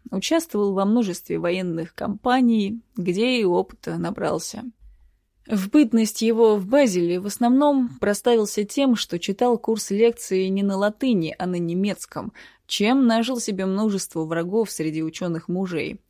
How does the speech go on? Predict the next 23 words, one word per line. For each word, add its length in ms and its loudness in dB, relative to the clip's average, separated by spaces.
Он 220 4
говорил, 360 4
что 200 -4
поступает 800 0
так 220 -2
из 240 -4
принципа, 680 -2
но 420 -2
некоторые 520 -2
ученые 420 -2
считают, 480 -4
что 220 -8
парень 320 -2
просто 420 -4
не 80 -6
владел 420 -6
латынью. 600 -8
Парацельс 640 0
утверждал, 600 0
что 340 -2
имеет 580 0
университетский 800 -2
диплом, 640 -2